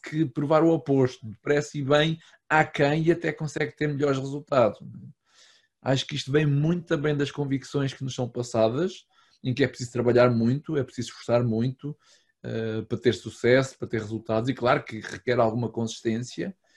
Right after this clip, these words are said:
E com esta metodologia de transformação até de problemas de ordem emocional mais rápida, mais eficaz, muitas vezes esse é um fator de crítica.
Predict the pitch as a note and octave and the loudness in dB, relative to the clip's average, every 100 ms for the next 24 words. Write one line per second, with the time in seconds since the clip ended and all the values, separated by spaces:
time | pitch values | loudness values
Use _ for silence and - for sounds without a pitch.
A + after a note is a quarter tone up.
0 | _ _ _ _ A#2+ B2 B2 D3+ E3+ - | _ _ _ _ -8 -6 -4 2 2 2
1 | D#3 D#3 F#3+ - E3 D3+ D#3 C#3 C#3+ C3+ | 2 4 4 2 -6 -4 -2 0 2 2
2 | C#3 C3+ F#3 F#3+ - D3 D3 D3 E3+ E3 | 2 2 4 4 0 -4 -4 0 2 2
3 | C3+ A2 - _ _ _ _ _ _ - | 2 -2 -10 _ _ _ _ _ _ -6
4 | B2 D#3 D3 C3+ B2 C3+ D3+ C#3+ B2 C#3 | 0 2 4 2 -2 0 2 2 2 4
5 | C#3 C3 B2 - B2+ B2 A#2+ A#2+ D3 F3+ | 4 2 0 -2 -2 2 2 4 4 4
6 | D#3+ C3+ A#2 C3+ B2+ C#3 D3+ F#3+ - _ | 4 4 4 2 -2 0 -2 -4 -10 _
7 | _ _ - A#2 B2 A#2+ B2+ A2+ C3+ C3+ | _ _ -4 0 2 2 -2 0 0 4
8 | A#2 A#2 B2 C3+ D3+ D#3+ D3+ E3 E3 F3+ | 4 4 2 0 -2 -4 0 0 0 -2
9 | F3+ C#3 C3+ B2 A2+ - G#2+ F#2+ - - | -2 -2 -2 -2 -4 -4 -4 -4 -10 -18